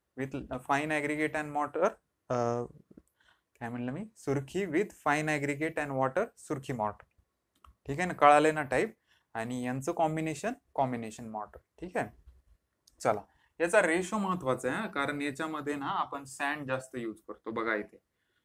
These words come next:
हे सँड आपण अगोदरच्या टाईपमध्ये म्हणजे सिमेंटच्या टाईपमध्ये one is to three to one is to six वापरलं होतं. त्या one is to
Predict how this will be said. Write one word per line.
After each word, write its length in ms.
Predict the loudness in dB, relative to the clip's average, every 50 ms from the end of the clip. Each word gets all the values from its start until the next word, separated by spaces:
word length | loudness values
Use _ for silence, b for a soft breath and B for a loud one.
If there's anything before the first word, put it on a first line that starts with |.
| _ _ -10 -8
हे 60 | -8
सँड 440 | -8 -4 -2 0 2 2 2 0 0
आपण 300 | -2 0 -2 -6 -6 -4
अगोदरच्या 560 | -2 -2 -2 0 0 -2 0 -2 -2 -2 -4 -4
टाईपमध्ये 560 | -4 -4 -6 -6 -6 -8 -10 -8 -8 -8 -8
म्हणजे 320 | -8 -10 -8 -8 -8 -10
सिमेंटच्या 480 | -10 -12 -14 -12 -12 -12 -8 -4 -4 -2
टाईपमध्ये 460 | -2 -2 -4 -4 -10 -14 -14 -12 -12
one 220 | -10 -10 -10 -10
is 320 | -10 -12 -14 -14 -10 -10 -10
to 0 |
three 320 | -10 -8 -6 -6 -6 -6 -8 _ _ _ _ _ _ _ _ _ _ _ _ _ _ _ _ _ _ _ -2
to 100 | 0 0 0 0
one 120 | -2 -4
is 260 | -6 -10 -12 -14 -16
to 80 | -16 -14 -6 -6
six 80 | -6 -6 -8 -12 -6
वापरलं 460 | 0 0 0 2 0 -2 -4 -2 -4
होतं. 200 | -4 -2 -2 -4 -4 -6 _ _ _ _ _ _ _ _ _ 0
त्या 140 | 2 4 4
one 280 | 6 6 6 6 6 4
is 260 | -2 -4 -6 -8
to 20 | -10